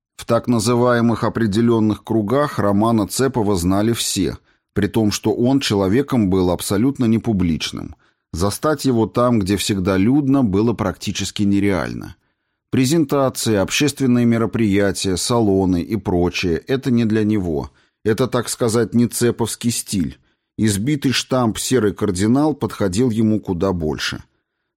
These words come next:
Так что если этот человек заинтересовал кого-то до такой степени, что захотелось посмотреть на него вживую,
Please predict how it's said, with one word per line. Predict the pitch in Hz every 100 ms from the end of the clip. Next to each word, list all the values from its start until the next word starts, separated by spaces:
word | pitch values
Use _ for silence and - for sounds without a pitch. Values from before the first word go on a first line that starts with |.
| _
Так | 151 175
что | -
если | 110 110 143 110 117
этот | 131 104
человек | - 107 107 104 127
заинтересовал | 98 107 104 - 107 101 120 113 110 87
кого-то | 98 90 107 -
до | 82 87
такой | 101 117 101
степени, | - - 101 95 90
что | 85 101
захотелось | 92 90 104 - 101 82
посмотреть | - - 101 101 101 85
на | 90
него | 87 90 90
вживую, | 80 92 95 165 160 156